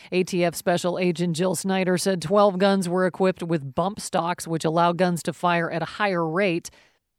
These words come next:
Snyder also said they've recovered a total of forty-seven guns from three locations, including the shooter's hotel room in the Mandalay Bay. At an evening press conference, Las Vegas police released body camera footage from police on the scene, and Las Vegas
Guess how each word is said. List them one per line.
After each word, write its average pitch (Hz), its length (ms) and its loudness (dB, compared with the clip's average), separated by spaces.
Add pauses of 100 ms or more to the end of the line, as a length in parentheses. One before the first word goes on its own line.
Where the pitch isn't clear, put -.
(580)
Snyder 214 400 0
also 220 360 2
said 208 200 2
they've 196 160 2
recovered 180 400 -2
a 175 60 -2
total 180 380 -2
of 165 80 -6
forty-seven 202 720 -2
guns 185 280 -2
from 170 220 -6
three 190 300 -4
locations, 208 760 -4
including 190 640 -4
the 170 100 -4
shooter's 160 420 -4
hotel 180 400 -2
room 185 260 -2
in 175 80 -4
the 156 80 -4
Mandalay 151 460 -4
Bay. 190 400 -2 (400)
At 131 100 -8
an 143 80 -6
evening 151 320 -6
press 160 300 -4
conference, 165 440 -6
Las 151 260 -2
Vegas 160 300 -4
police 160 400 -4
released 156 380 -6
body 156 300 0
camera 196 340 -4
footage 202 320 -2
from 196 160 -6
police 196 340 -2
on 196 120 -2
the 196 80 -2
scene, 196 320 -2 (340)
and 165 100 -4
Las 170 280 2
Vegas 170 360 -2